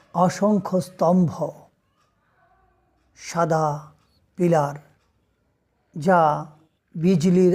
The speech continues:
আলোয় এমন এক মনোহর পরিবেশ সৃষ্টি করে যেন আধ্যাত্মিকতা ছুঁয়ে যায় হৃদয়কে। নীরবতা,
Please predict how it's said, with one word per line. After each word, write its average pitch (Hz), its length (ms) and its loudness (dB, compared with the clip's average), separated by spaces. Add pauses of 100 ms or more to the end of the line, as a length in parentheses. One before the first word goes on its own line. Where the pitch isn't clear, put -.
(120)
আলোয় 170 440 2 (760)
এমন 208 320 0 (280)
এক 170 100 0 (320)
মনোহর 165 560 0 (120)
পরিবেশ 156 460 -2
সৃষ্টি - 420 -6
করে 156 260 -8 (540)
যেন 156 260 -2 (840)
আধ্যাত্মিকতা 160 840 -2 (600)
ছুঁয়ে 180 280 -2
যায় 151 300 -2 (320)
হৃদয়কে। 170 600 0 (1160)
নীরবতা, 160 580 0